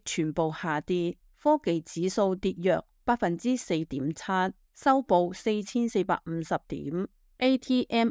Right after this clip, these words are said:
X J跌百分之二點五至約百分之七，美團跌幅最大。另外，本港送貨平台 Lalamove 新公布嘅一項中小企問卷調查顯示，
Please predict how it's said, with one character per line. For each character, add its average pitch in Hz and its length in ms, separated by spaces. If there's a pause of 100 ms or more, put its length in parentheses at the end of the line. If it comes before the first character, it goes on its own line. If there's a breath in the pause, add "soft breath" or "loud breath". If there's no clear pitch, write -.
X - 380
J 214 300
跌 190 300 (100)
百 233 120
分 175 200
之 226 120 (180)
二 160 200
點 156 200
五 156 320
至 165 220
約 156 240 (180)
百 202 100
分 135 200
之 156 160
七， - 160 (340)
美 214 260
團 147 360
跌 196 180
幅 214 260
最 156 160
大。 131 200 (240)
另 190 340
外， 160 320 (180)
本 240 220
港 185 260
送 202 300
貨 180 220
平 147 260
台 - 260 (120)
Lalamove 208 640 (320)
新 247 320
公 220 280
布 190 220
嘅 180 220
一 190 60
項 160 460
中 240 200
小 165 320
企 160 360 (100)
問 196 260
卷 208 260
調 160 200
查 - 240
顯 143 260
示， 160 280